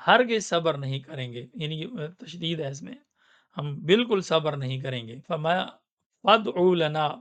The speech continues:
پس دعا کرو ہمارے لیے، "رَبَّكَ"، اپنے رب سے۔ یہ دیکھیں، اس میں ابھی جتنی چیز آ گئی ہے، میں تھوڑا اشارہ کر-، کرتا ہوں۔ ایک آیت میں آپ دیکھیں گے کہ اللہ تعالیٰ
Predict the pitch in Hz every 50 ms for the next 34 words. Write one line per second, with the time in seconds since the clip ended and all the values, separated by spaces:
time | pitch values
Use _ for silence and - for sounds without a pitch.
0 | _ - 170 165 180 170 - - 151 143 151 151 151 151 160 170 175 180 175 175
1 | - 156 151 165 165 170 147 127 123 131 135 139 143 156 165 165 165 156 151 160
2 | 170 170 156 135 110 117 - 135 147 185 196 196 165 156 147 139 135 - 123 -
3 | - 160 160 160 156 143 131 123 131 131 127 135 135 - - - 156 147 143 147
4 | 156 - 202 202 - _ - 147 151 196 160 160 156 151 247 - - 156 151 160
5 | 147 151 147 190 165 156 147 160 156 143 143 135 131 131 147 147 143 139 139 139
6 | 131 - - 147 147 131 - 151 143 143 139 - 262 262 269 247 208 - - -
7 | - - - 208 185 - 214 - - - - 160 170 175 - - 165 147 151 156
8 | 160 165 - - 156 156 - - 151 143 143 151 147 143 - 160 156 151 165 180
9 | 175 175 - 170 156 160 165 175 - - 160 139 139 147 - 160 151 160 175 180